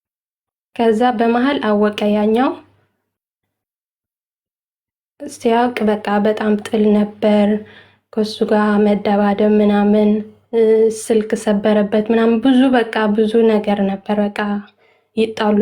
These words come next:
ነበር። ቤታችን ውስጥ እየጠጡም ይጣሉ ነበር ምናምን። ከዛ፣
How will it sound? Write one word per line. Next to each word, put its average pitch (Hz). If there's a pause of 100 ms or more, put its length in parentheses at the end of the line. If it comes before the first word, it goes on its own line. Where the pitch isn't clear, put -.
ነበር። 208
ቤታችን 220
ውስጥ 214
እየጠጡም 214
ይጣሉ 214
ነበር 214 (120)
ምናምን። 220 (3000)
ከዛ፣ 233